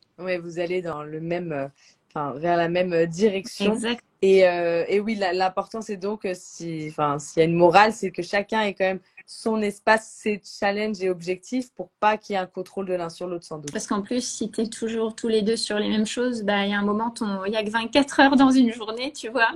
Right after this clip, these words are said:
Speaker 2: Donc, euh, il faut aussi, euh, un peu, euh, savoir diviser les troupes,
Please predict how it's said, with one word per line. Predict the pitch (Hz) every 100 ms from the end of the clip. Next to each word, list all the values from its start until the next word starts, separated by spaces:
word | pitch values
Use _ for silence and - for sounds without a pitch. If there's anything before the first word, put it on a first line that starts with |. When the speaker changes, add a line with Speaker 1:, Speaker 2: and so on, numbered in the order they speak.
| 285
Speaker 2:
Donc, | 240 254 233
euh, | 202
il | 214
faut | - 247 214
aussi, | 214 - 247 254
euh, | 226 202
un | 190 208
peu, | 214
euh, | 226 208 202
savoir | 220 208 220
diviser | 226 233 240 240
les | 226
troupes, | - 415